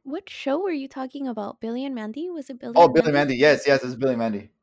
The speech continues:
Speaker 1: I wanna watch that 'cause that sounds fucking amazing.
Speaker 2: I'll show you the clip. I'll show
Speaker 1: Yeah,
Speaker 2: you
Speaker 1: I
Speaker 2: the, the
Speaker 1: just wanna watch
Speaker 2: fucking,
Speaker 1: that
Speaker 2: be
Speaker 1: clip.
Speaker 2: like,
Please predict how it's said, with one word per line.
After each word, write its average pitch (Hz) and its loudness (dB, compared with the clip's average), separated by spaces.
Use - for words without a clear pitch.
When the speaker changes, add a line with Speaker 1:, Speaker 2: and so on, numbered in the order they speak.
Speaker 1:
I 339 2
wanna 392 -4
watch 339 -8
that 320 -8
'cause 302 -4
that 277 -10
sounds 330 -8
fucking 320 -8
amazing. 214 -10
Speaker 2:
I'll 127 2
show 143 -2
you 190 2
the 117 -4
clip. - -4
I'll 113 -4
show 214 -6
Speaker 1:
Yeah, 294 2
Speaker 2:
you - -14
Speaker 1:
I - -8
Speaker 2:
the, 240 -4
the - -
Speaker 1:
just - -18
wanna - 0
watch 101 -6
Speaker 2:
fucking, 101 -6
Speaker 1:
that 101 -8
Speaker 2:
be 113 -4
Speaker 1:
clip. 220 -2
Speaker 2:
like, 196 0